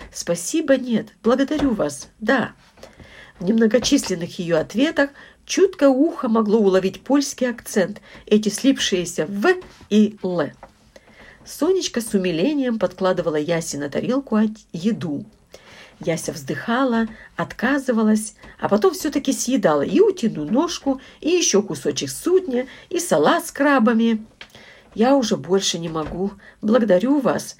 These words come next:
обаятельно и почти жалобно говорила Яся, а Сонечка всё не могла выпустить из своего сердца сочувствия. "Сирота,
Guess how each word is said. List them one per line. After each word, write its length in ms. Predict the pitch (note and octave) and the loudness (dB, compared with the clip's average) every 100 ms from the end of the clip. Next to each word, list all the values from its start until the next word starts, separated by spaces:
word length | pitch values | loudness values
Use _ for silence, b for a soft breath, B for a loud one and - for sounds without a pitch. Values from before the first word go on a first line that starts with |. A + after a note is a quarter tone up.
| B B B | B B B
обаятельно 680 | D#3+ E3+ E3+ C4 C4+ F3+ E3 | -4 -2 0 0 0 -4 -4
и 20 | |
почти 360 | D3 D#3+ - E3 | -6 -8 -6 -4
жалобно 680 | - B3 D4 A3+ D#3+ E3 D3 B B | 0 0 2 0 -2 -4 -6 B B
говорила 400 | - F3+ F#3 F3+ | -2 0 2 0
Яся, 600 | F3 D#3 D3+ D#3+ - - B B B | 0 0 -2 -2 -4 -6 B B B
а 80 | - | -8
Сонечка 600 | E3+ D#4 G4+ F#4+ - - | -4 2 2 2 0 -2
всё 220 | A#3 - F4 | -2 -2 -2
не 100 | D#4 | 0
могла 300 | A#3 G3+ G#3+ | 2 4 4
выпустить 580 | G#3 G#3+ G3+ - F3 | 4 2 -2 -4 -6
из 100 | F3+ - | -6 -2
своего 280 | E3+ D#3 | -2 -2
сердца 440 | D3 - C#4+ D4 G#3+ | -4 -2 -2 -2 -6
сочувствия. 840 | G#3+ A3+ - A#3 - - D#3+ - B B B - | -6 -6 -2 -2 -4 -6 -4 -4 B B B -12
"Сирота, 800 | - C#4+ C#4+ C#4 A#3+ C#4 C4+ | -4 0 2 0 0 0 -2